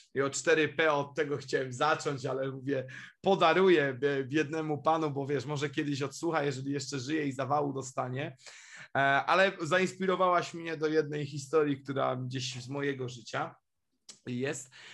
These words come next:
więc ja podlinkuję, e, Ewy Media, podlinkuję też, e, adres, pod którym możecie nabyć tą książkę.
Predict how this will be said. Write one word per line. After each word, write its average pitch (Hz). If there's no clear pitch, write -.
więc 151
ja 175
podlinkuję, 160
e, 131
Ewy 147
Media, 156
podlinkuję 151
też, -
e, 127
adres, 139
pod -
którym 131
możecie 131
nabyć 151
tą 143
książkę. 151